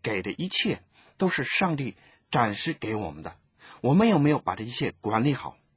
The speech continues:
当你做工的时候，你是不是把你的工作做好，当成一个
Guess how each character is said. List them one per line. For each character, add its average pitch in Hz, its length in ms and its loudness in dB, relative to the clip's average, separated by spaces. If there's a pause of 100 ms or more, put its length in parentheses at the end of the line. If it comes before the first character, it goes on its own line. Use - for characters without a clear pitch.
(500)
当 226 180 6
你 143 220 4 (100)
做 202 160 2
工 220 220 4
的 160 100 4
时 107 120 -6
候， 95 240 -8 (260)
你 135 160 2
是 190 180 0
不 165 100 -4
是 135 240 -2 (180)
把 120 140 2
你 110 120 -4
的 87 100 -8
工 226 280 4
作 175 280 0
做 107 160 -4
好， 82 220 -10 (280)
当 220 200 4
成 190 200 2
一 175 80 -2
个 131 200 0